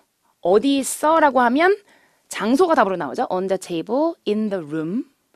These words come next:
함정으로는 시점이나 기간. 그래서 그런 거 한번 정리하시면서. 자, 다시 한번 여러분이 문제를 꼭 풀어봤으면 좋겠는데 일단 저는 같이 여기 리뷰해보도록 하겠습니다.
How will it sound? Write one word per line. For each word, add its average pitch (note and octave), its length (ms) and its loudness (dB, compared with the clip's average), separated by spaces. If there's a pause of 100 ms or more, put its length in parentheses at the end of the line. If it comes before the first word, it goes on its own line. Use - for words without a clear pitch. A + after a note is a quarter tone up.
(420)
함정으로는 C4+ 840 0 (200)
시점이나 C4+ 840 0
기간. F#3 420 -12 (220)
그래서 E3+ 500 0 (280)
그런 A3 160 2
거 A3+ 80 4
한번 G3 180 -2
정리하시면서. E3+ 1040 -6 (460)
자, - 240 2 (500)
다시 G3 280 -4
한번 D#4+ 420 4
여러분이 A3+ 340 0
문제를 G3+ 800 0 (160)
꼭 B3 100 -8
풀어봤으면 E4 400 -2
좋겠는데 F#3 720 -2 (440)
일단 F3+ 460 -4 (340)
저는 D3 240 -12
같이 - 560 -8
여기 C#3+ 280 -14 (960)
리뷰해보도록 G3 480 -2
하겠습니다. F3+ 460 -12